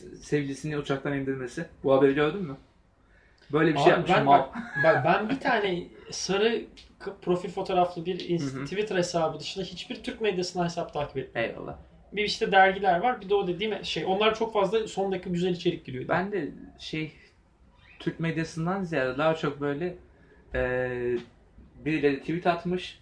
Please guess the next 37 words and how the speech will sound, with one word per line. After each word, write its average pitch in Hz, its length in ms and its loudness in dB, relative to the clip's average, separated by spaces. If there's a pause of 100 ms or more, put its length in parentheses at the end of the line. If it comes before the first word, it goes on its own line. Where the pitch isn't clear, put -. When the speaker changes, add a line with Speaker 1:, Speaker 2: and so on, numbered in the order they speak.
(140)
Speaker 1:
"Sen 160 280 0
nasıl 160 220 -4
bir 143 60 -6
salaksın?" 151 600 2
diye 131 320 4
tweet 143 420 -6
atan 156 260 0
taraftarların 143 560 6
tweetlerini 120 420 -6
gördüm. 110 240 -8
Speaker 2:
Ha, - 300 -2 (260)
ama 196 200 2
onlar 175 320 4
da 143 120 0
düşmüyor 135 380 -4
vallahi. 135 320 -4
Güzel 160 360 2
profil 147 240 -2
oldu. 135 220 -4 (400)
Speaker 1:
<laughs> - 420 -20
Neyse 349 300 0
Speaker 2:
Neyse, 170 160 6
Speaker 1:
abi. 170 100 -2
Speaker 2:
devam 190 180 0
abi. 123 160 -6 (460)
Speaker 1:
Ee, 135 100 0 (520)
yani 190 320 -2
böyle 214 400 2 (440)
loser 196 420 4
diyen 185 220 4 (720)
şeyleri, 151 720 2
kendisi 175 680 6
Speaker 2:
Vasıfsızları. 160 540 6
Speaker 1:
hayattaki 160 240 8
loser 156 240 8
olan 143 360 4
insanları 156 640 0